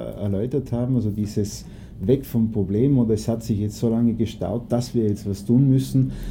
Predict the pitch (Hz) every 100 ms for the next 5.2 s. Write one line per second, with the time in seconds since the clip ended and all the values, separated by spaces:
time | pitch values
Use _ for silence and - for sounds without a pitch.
0 | - - - - - 156 214 202 170 -
1 | - - 151 131 - - 139 135 131 156
2 | 185 156 135 131 131 110 143 - 147 143
3 | 123 123 131 131 131 123 160 - - 170
4 | 175 147 139 127 127 - 117 139 151 104
5 | 95 87